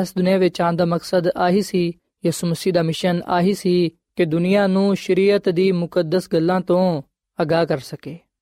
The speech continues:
ਜਿਨ੍ਹਾਂ ਨੂੰ ਫਰੀਸੀਆਂ ਨੇ ਖਤਮ ਕਰਨ ਦੀ ਕੋਸ਼ਿਸ਼ ਕੀਤੀ ਸੀ। ਸਾਥੀਓ,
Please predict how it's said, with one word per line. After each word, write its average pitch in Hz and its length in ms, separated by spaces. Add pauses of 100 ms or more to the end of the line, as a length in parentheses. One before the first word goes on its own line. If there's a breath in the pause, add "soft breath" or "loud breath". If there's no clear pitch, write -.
(280)
ਜਿਨ੍ਹਾਂ 170 320
ਨੂੰ 170 320 (240)
ਫਰੀਸੀਆਂ 190 600
ਨੇ 147 180 (420)
ਖਤਮ 175 360
ਕਰਨ 156 260
ਦੀ 156 120
ਕੋਸ਼ਿਸ਼ 151 360
ਕੀਤੀ 143 240
ਸੀ। 170 220 (280)
ਸਾਥੀਓ, 165 520